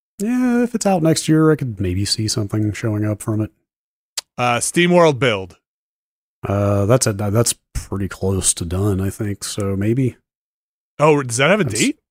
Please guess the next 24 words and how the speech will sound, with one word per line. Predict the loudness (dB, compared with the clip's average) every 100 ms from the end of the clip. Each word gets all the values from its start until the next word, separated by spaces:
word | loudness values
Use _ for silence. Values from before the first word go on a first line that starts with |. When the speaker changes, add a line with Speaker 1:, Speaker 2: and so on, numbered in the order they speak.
| _ _ _ _ -6
Speaker 1:
Uh, | 2
I |
Speaker 2:
Uh, | 4
Speaker 1:
don't | 6
Speaker 2:
it | 4
Speaker 1:
think | 0
so, | -2 -4 -2
but | 0
I |
mean, | 2 4
Speaker 2:
Okay. | 4 2
Speaker 1:
they |
put | 0 -2 -2
a |
demo | 0 -2 0 -2
out | -2
and | -2
everything, | -2 -4 -4 -4 -6
so. | -6 -8 -8 -12 _ _ _ _ _ -20 _ _ _
Speaker 2:
I | 0 4
hope | 6 4
so. | 0
I, | 0 0
that, | 2 0